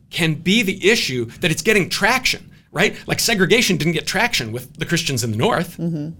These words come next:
Speaker 1: right? And the religious freedom over tax exempts, that didn't get traction with people, but the abortion issue got traction. And so Paul Weyrich went to Jerry Falwell and all these other guys and said, "This is the issue around which we can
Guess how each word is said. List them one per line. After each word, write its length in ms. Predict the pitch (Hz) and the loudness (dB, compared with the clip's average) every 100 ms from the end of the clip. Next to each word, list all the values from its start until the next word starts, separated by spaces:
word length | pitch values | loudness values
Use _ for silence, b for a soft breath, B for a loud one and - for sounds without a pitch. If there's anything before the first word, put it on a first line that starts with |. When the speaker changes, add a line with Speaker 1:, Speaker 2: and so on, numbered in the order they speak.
| - | -12
Speaker 1:
right? 340 | 123 - - - B B B B | -2 -2 -2 -8 B B B B
And 400 | 170 170 156 151 | 0 4 4 2
the 80 | 156 | 2
religious 320 | 180 196 170 | 4 4 2
freedom 320 | - 247 240 175 | 2 4 6 4
over 140 | 160 | 4
tax 300 | 196 208 202 | 2 0 0
exempts, 220 | 160 165 | -2 0
that 200 | 180 240 | 0 2
didn't 160 | 233 165 | 2 2
get 140 | 143 | 0
traction 340 | - 139 123 139 | 0 -2 -2 -6
with 100 | 123 | -6
people, 300 | 127 135 131 B B | -8 -8 -10 B B
but 100 | 143 | -2
the 60 | 165 | -2
abortion 420 | 139 226 220 190 | 0 0 2 0
issue 200 | 170 185 | -2 -2
got 200 | 170 - | -4 -4
traction. 460 | 180 170 165 - | 0 0 0 -4
And 260 | - 127 - - | -6 -8 -10 -10
so 300 | - 156 139 B B | -2 0 0 B B
Paul 220 | - 185 | 2 4
Weyrich 280 | 165 190 190 | 4 2 0
went 160 | 160 - | -6 -6
to 80 | 131 | -4
Jerry 220 | 139 135 | -4 -4
Falwell 340 | - 175 180 | 0 2 2
and 80 | 139 | 0
all 120 | 143 | -4
these 100 | 147 | -4
other 100 | 147 | -6
guys 220 | 143 143 135 | -2 -2 -4
and 80 | |
said, 160 | 131 127 B B - | -8 -10 B B -8
"This 540 | 113 123 226 269 - | -4 2 2 2 -2
is 340 | - 156 139 | -4 -2 -2
the 180 | 131 147 | -4 0
issue 320 | 170 165 156 147 | 0 0 -2 -4
around 400 | 127 135 151 147 | -4 -2 -2 -2
which 240 | 131 131 | -6 -6
we 140 | 160 165 | -6 -4
can 360 | 156 127 110 | -4 -6 -10